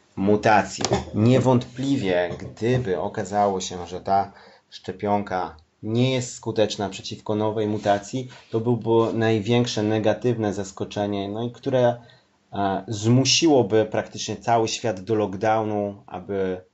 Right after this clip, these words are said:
nie pozwolić na dalsze rozprzestrzenianie się temu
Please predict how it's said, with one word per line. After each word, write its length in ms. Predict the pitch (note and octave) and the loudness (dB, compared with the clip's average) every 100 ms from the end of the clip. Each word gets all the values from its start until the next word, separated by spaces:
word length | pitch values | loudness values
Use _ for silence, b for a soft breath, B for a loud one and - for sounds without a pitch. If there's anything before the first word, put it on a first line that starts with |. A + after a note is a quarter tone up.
| _ | _
nie 260 | G2 G2+ G#2+ | -8 -4 -4
pozwolić 640 | G2+ F#2+ F2+ G#2 G#2 F#2+ | -4 -8 -2 -2 -2 -6
na 80 | F#2 | -8
dalsze 380 | F2 F#2+ - F#2+ | -2 -2 0 -6
rozprzestrzenianie 800 | F2+ - F#2 - - F2+ F2+ F2 | -6 -10 -12 -10 -8 -6 -4 -6
się 340 | - F2+ E2 E2 - | -6 -6 -8 -16 -14
temu 340 | F#2 F2+ F2 | -10 -6 -6